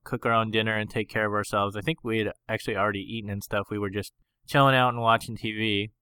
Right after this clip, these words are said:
He lived pretty close to me. So he was in that same kind of house that I described before, which had, you know, the atrium and then the, the front area. So we were just chilling out, watching T V.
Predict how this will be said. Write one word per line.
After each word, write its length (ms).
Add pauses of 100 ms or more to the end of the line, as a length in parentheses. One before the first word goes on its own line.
(180)
He 120
lived 240
pretty 200
close 380
to 80
me. 280 (380)
So 220
he 180
was 180
in 140
that 260
same 180
kind 200
of 80
house 480
that 100
I 140
described 560
before, 580 (420)
which 200
had, 420
you 140
know, 80
the 180
atrium 500
and 140
then 140
the, 160 (180)
the 80
front 320
area. 360 (360)
So 180
we 140
were 140
just 240 (420)
chilling 300
out, 160
watching 280
T 180
V. 340